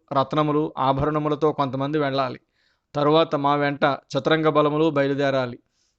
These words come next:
మన పురోహితులు వశిష్ఠుడు, వామదేవుడు, మహారుషులు, జాబిలి, కశ్యపుడు, మార్కాండేయుడు, కాత్యాయనుడు కూడా వస్తున్నారు. వారి ప్రయాణానికి తగిన ఏర్పాట్లు చెయ్యండి, ఆలస్యం చేయవద్దు" అని ఆదేశాలు ఇచ్చాడు.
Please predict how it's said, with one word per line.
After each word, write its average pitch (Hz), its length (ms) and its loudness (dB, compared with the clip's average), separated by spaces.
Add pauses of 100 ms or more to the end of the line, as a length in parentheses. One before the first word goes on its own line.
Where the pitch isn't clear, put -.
(120)
మన 147 140 -2
పురోహితులు 151 760 2
వశిష్ఠుడు, 156 760 0
వామదేవుడు, 151 800 0 (140)
మహారుషులు, 147 800 0
జాబిలి, 139 680 -2
కశ్యపుడు, 151 680 -2
మార్కాండేయుడు, 147 920 0 (500)
కాత్యాయనుడు 160 680 2
కూడా 156 260 2
వస్తున్నారు. 139 600 -6 (220)
వారి 139 220 0
ప్రయాణానికి 147 600 0
తగిన 143 200 -2
ఏర్పాట్లు 139 520 -2 (100)
చెయ్యండి, 139 360 -4 (120)
ఆలస్యం 151 520 -4
చేయవద్దు" 143 460 -2 (100)
అని 180 160 -6
ఆదేశాలు 147 520 -4
ఇచ్చాడు. 127 460 -10